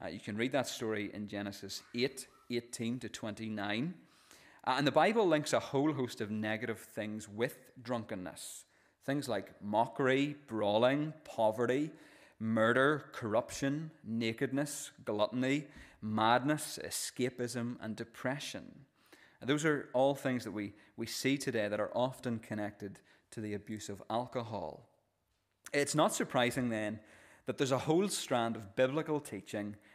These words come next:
that denounces those who go this way. So listen example, uh, for example, to Isaiah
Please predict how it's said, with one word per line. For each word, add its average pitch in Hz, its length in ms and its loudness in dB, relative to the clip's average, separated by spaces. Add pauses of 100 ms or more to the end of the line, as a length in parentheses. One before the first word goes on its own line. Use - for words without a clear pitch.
(180)
that 117 200 -2
denounces 131 840 -2
those 95 380 -6
who 113 120 -10
go 101 360 -8
this 98 300 -6
way. 110 380 -2 (240)
So - 120 -6
listen 175 200 4
example, 120 500 2 (300)
uh, 110 80 0
for 120 160 2
example, 110 480 0 (100)
to 113 280 -4
Isaiah 113 640 0